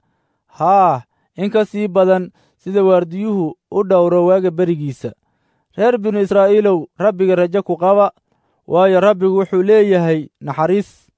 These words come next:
iyo weliba furasho aad iyo aad u badan, oo wuxuu reer binu Israa'iil ka soo furan doonaa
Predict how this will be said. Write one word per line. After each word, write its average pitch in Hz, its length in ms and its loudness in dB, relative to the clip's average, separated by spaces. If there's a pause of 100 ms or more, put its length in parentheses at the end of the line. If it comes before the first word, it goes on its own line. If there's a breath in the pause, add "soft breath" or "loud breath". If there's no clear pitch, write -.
(560)
iyo 170 300 0
weliba 202 340 2
furasho 175 540 -2 (120)
aad 196 240 2
iyo 180 200 -2
aad 190 200 2
u 185 60 -6
badan, 185 420 -2 (580)
oo 156 160 -2
wuxuu 190 200 0
reer 208 200 2
binu 185 220 -2
Israa'iil 175 500 0
ka 208 140 -2
soo 185 180 -2
furan 196 300 -2
doonaa 165 440 0